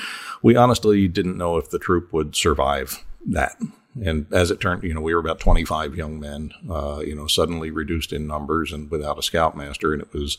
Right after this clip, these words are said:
odd to me that they turned to a guy with no experience in that moment. And with the help of a lot of other people stepping up and doing more, uh, the troop not only survived, but thrived.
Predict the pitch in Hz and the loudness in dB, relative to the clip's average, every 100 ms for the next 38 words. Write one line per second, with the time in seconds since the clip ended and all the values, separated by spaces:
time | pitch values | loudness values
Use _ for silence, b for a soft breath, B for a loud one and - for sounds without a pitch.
0 | B B B B - 90 82 80 80 82 | B B B B 0 4 4 4 0 -2
1 | 80 78 76 78 78 85 78 73 80 76 | -4 -6 -4 -2 -2 -2 -4 -4 -6 -2
2 | 76 73 73 73 - _ - 80 76 - | 0 0 -4 -6 -10 _ 0 4 4 2
3 | - 95 82 78 85 73 71 - 76 76 | 4 6 4 2 -4 -4 -4 -4 -4 -6
4 | 71 - - 71 73 71 - - b b | -8 -10 -10 -8 -8 -10 -14 -18 b b
5 | _ 95 - 87 104 - 85 82 76 - | _ 4 6 6 6 6 0 -4 -6 -12
6 | - - 90 87 80 80 76 85 - 78 | -6 2 6 6 4 -2 0 0 0 -2
7 | - 78 78 78 76 82 82 85 80 87 | -2 -4 -2 -4 -4 -4 0 0 2 6
8 | 107 87 82 85 90 82 82 82 85 - | 8 8 6 2 -4 -10 -10 -4 -4 2
9 | 95 - 82 78 76 76 - 85 76 73 | 0 0 0 0 0 -4 -8 -4 -2 -2
10 | 71 - 73 - _ - - 101 87 69 | -4 -4 -4 -4 _ -10 4 6 6 4
11 | 76 | -2